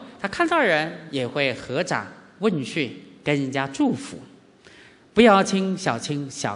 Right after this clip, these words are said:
看小朋友。佛经里面讲啊，大法师是不可以小看出出家的小沙弥的，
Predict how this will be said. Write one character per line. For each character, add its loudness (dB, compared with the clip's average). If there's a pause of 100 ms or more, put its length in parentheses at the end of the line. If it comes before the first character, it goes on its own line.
看 -2
小 -6
朋 -4
友。 -4 (540)
佛 -2
经 0
里 0
面 0
讲 -2
啊， -6
大 4
法 0
师 -2
是 -8
不 -8
可 -4
以 0
小 -6
看 -2
出 -6
出 -6
家 0
的 -4
小 -8
沙 0
弥 -4
的， -8